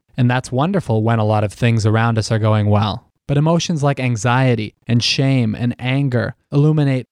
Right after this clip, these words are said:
aspects of the environment and aspects of ourselves that might be insufficient or dangerous.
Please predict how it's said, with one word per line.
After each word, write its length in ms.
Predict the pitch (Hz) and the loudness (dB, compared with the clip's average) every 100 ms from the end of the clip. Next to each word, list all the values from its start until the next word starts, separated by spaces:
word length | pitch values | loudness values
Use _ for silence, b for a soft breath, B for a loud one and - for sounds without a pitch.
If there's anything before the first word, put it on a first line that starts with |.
| - | -6
aspects 480 | 139 - 143 127 135 | -4 -2 -4 -2 -2
of 120 | 117 | 0
the 80 | 123 | 2
environment 760 | 117 120 120 123 120 113 - - | 2 0 0 0 -2 -4 -8 -6
and 120 | 123 | -4
aspects 440 | 123 123 131 - | -2 -4 -6 -6
of 80 | 117 | -2
ourselves 800 | 110 104 - 170 123 110 113 - _ - | -2 -2 -2 -2 0 -2 -6 -16 _ -2
that 80 | |
might 240 | 123 127 117 | 0 0 -2
be 120 | 117 | -2
insufficient 800 | 117 - 113 147 - 104 - - _ _ | -2 -4 -4 -2 -2 -4 -4 -12 _ _
or 100 | 120 | -2
dangerous. 720 | 110 123 143 117 92 - - | 0 2 2 0 -2 -6 -14